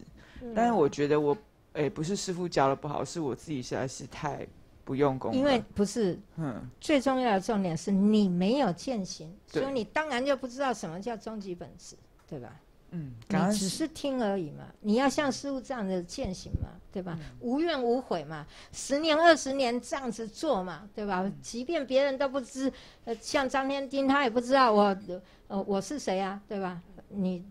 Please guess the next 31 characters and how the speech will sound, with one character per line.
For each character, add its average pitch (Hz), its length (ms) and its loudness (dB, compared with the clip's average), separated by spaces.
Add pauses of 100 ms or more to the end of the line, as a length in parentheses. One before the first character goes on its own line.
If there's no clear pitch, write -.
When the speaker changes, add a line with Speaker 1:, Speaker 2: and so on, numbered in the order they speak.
(200)
Speaker 1:
就 196 320 -4
这 - 120 -8
样 233 140 0
子 180 100 -6
去 180 200 -8
做， 175 240 -8 (440)
可 196 80 -10
是 233 140 -8
问 240 180 0
题 196 120 2
你 185 120 0
没 190 180 0
有 190 100 2
这 175 120 -6
么 226 120 -2
做 220 260 -4
嘛， - 160 -4 (320)
对 156 100 -12
吧？ 131 80 -10 (280)
Speaker 2:
谢 - 160 -2
谢， 208 240 -4
谢 240 260 6
谢 - 20 4
师 170 200 -2
父， 180 200 -4
Speaker 1:
对。 170 60 -2
Speaker 2:
还 185 80 2
好 226 100 2
我 151 140 2
现 202 180 -4
在 180 200 2